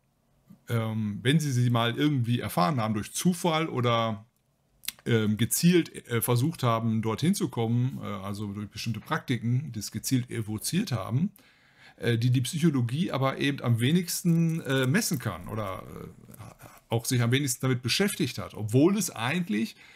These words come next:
wie die Menschen, die diese Dinge erlebt haben, in der Regel sagen,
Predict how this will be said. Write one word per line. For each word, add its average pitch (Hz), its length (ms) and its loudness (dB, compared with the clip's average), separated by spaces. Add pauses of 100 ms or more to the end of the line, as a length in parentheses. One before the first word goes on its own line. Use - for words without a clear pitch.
(200)
wie 127 140 4
die 123 260 2
Menschen, 131 680 0
die 127 160 2
diese 139 360 0
Dinge 143 220 2
erlebt 120 440 -2
haben, 165 300 -2
in 117 80 -2
der 117 140 2
Regel 165 260 0
sagen, 135 380 -2